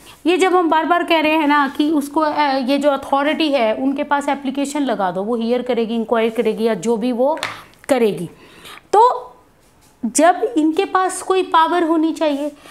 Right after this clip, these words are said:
तो यहाँ पे हमारा section twenty subsection seven वो क्या बता रहा है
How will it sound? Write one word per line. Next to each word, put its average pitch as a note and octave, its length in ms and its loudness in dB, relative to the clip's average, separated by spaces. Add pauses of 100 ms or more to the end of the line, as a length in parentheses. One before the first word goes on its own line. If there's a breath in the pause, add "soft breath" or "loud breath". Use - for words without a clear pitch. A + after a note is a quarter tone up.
(220 loud breath)
तो E4+ 100 2
यहाँ C4+ 460 2
पे G4+ 140 0
हमारा D#4 400 0
section D4+ 600 -2
twenty C#4+ 600 -2
subsection C#4+ 800 -4
seven E3 460 -8 (800 soft breath)
वो D4 100 0
क्या E4 280 2
बता D#4+ 320 2
रहा C4 140 0
है D4 240 -2